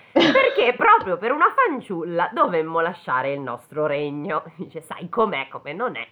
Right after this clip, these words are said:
Speaker 2: Mm. Allora lei disse: "Morrò volentieri se con la mia morte potrò salvare i miei dodici fratelli." Pensa che brava ragazza.
Speaker 1: Mamma mia, zio Pera,
Speaker 2: Aspetta.
Speaker 1: fino ade-, sono, sono finiti ai confini del mondo, tra il
Speaker 2: <laughs>
Speaker 1: deserto e il bosco, per te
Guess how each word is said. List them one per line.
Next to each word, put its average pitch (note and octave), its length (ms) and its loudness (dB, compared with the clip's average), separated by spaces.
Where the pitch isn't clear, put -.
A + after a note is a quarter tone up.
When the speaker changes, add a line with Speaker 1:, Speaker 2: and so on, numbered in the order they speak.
Speaker 2:
Mm. B2 60 -20
Allora E3+ 380 2
lei D#3+ 220 -4
disse: C#3 580 -12
"Morrò G#3 500 4
volentieri F3 760 0
se G3+ 120 -10
con F#3 200 -6
la E3+ 100 -4
mia E3+ 160 -6
morte D#3 400 -2
potrò E3+ 260 -6
salvare D#3 600 0
i D#3 40 -8
miei D3 200 -14
dodici C#3+ 360 -16
fratelli." C3 460 -12
Pensa E3+ 580 -4
che D#3+ 120 -6
brava C#3 240 -4
ragazza. A#2 500 -16
Speaker 1:
Mamma A#3 400 4
mia, G#3 380 2
zio A3+ 180 0
Pera, G#3 360 6
Speaker 2:
Aspetta. F#3+ 140 0
Speaker 1:
fino A#3 140 4
ade-, B3 280 4
sono, C#4+ 340 4
sono C#4+ 320 2
finiti D4 320 0
ai A3 120 2
confini B3 560 0
del C4 220 4
mondo, B3+ 540 2
tra B3+ 320 4
il B3+ 100 2
Speaker 2:
<laughs> - 0 -
Speaker 1:
deserto C4+ 460 -2
e - 20 6
il C4 80 2
bosco, D#4 420 2
per B3+ 200 -2
te C4 100 2